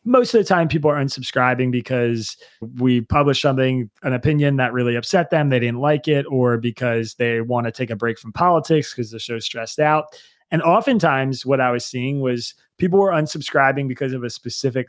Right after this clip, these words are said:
language choice we made in that kind of neutral section that introduces a topic. So before they even got to the arguments, they were reading something that pissed them off for one reason or another, and they decided that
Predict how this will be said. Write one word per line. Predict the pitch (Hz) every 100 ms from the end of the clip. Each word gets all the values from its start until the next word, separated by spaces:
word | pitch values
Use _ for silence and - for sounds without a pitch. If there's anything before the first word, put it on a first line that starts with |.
| -
language | 120 120 123 127 120
choice | - 127 120 113 -
we | 131 123
made | 123 117 117 117
in | 123
that | 123 123
kind | - 123 120
of | 110
neutral | 131 131 151 156 - 151 135 131
section | - 147 127 - 135 123
that | 120 120
introduces | 135 123 123 117 120 131 117 120
a | 117
topic. | - 113 113 120 -
So | - 147 127 _ -
before | 156 190 196
they | 214
even | 190 156 147 123
got | 131 131 -
to | -
the | 135 139
arguments, | 120 117 139 160 185 190 - _ _ -
they | 139
were | 147 135
reading | 117 160 175 156
something | - 143 127 131 127
that | 120 117 -
pissed | 147 127 -
them | 120
off | 117 117 -
for | 120
one | 113 113
reason | 113 110 117
or | 110
another, | 113 123
and | 165 139
they | 117
decided | 117 - 113 113 107
that | 110 107